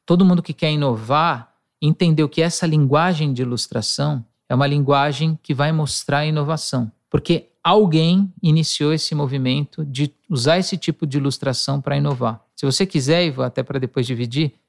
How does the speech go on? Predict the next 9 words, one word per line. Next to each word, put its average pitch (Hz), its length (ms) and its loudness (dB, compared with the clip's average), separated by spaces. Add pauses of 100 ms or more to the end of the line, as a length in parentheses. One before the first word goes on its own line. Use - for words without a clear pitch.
(100)
eu 135 60 -6
te - 120 -8
mando 147 260 2
esse 123 200 -6
tipo 180 240 -4
de 185 80 0
ilustração 147 680 -2 (300)
e - 60 -8
três 160 560 -2